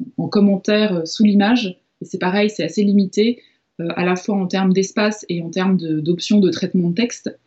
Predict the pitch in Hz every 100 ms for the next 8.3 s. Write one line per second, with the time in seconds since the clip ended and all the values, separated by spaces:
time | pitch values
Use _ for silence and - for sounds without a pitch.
0 | _ 170 156 156 156 156 151 - - 190
1 | - 226 - - _ - - 185 175 165
2 | 160 170 180 180 202 185 180 170 165 202
3 | 262 269 _ _ - - - - 233 220
4 | 240 220 - 220 226 180 - 196 196 202
5 | 208 208 - 220 214 - - 180 165 156
6 | 156 156 156 208 202 226 220 202 190 -
7 | 185 185 226 - _ _ _ _ 180 214
8 | 254 254 -